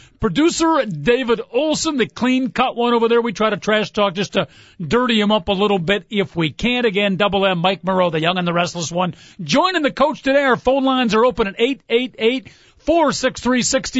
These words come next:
seven forty-eight. You can email us at mike two guys at A O L dot com. That's M I C and the number two, mike two guys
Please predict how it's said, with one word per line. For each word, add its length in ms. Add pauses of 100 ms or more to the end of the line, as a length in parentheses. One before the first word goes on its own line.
(120)
seven 380
forty-eight. 580
You 120
can 220
email 400
us 180
at 100
mike 400 (340)
two 440 (240)
guys 500
at 160
A 160
O 140
L 160
dot 260
com. 240
That's 220
M 220
I 140
C 280
and 100
the 60
number 240
two, 180
mike 440 (300)
two 180
guys 500